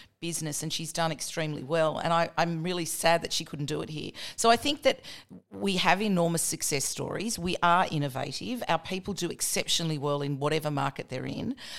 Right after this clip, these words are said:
But it really is about actually that commitment. And, you know, I, I, what you're seeing at the moment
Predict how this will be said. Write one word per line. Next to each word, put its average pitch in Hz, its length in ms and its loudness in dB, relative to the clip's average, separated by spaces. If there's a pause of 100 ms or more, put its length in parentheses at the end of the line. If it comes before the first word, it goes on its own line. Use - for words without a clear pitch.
(200)
But 175 280 8
it 185 220 -4
really 190 400 2
is 165 160 0
about 143 460 2
actually 143 540 -4 (160)
that - 360 -4
commitment. 147 640 -2 (100)
And, 151 260 0 (340)
you 180 120 0
know, 175 60 4
I, - 340 -6 (240)
I, 180 80 -2 (340)
what 208 220 0
you're 233 100 0
seeing 185 320 2
at - 120 -8
the 151 60 -2
moment 143 520 0